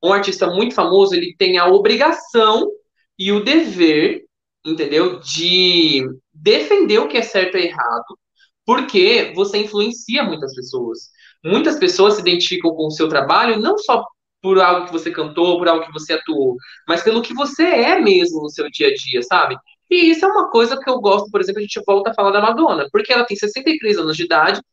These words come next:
sessenta e três anos de idade, sendo a mesma pessoa de personalidade forte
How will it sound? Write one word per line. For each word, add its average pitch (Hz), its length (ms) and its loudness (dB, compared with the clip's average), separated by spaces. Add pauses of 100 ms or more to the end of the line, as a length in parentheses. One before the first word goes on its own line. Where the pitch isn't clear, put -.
(140)
sessenta 277 720 -2
e 311 160 2
três 208 380 4
anos 190 140 -6
de 165 80 -10
idade, 156 500 -2
sendo 196 360 -2
a 202 140 0
mesma 208 560 2
pessoa 180 640 2
de 175 160 -10
personalidade 156 580 -4 (160)
forte 139 540 0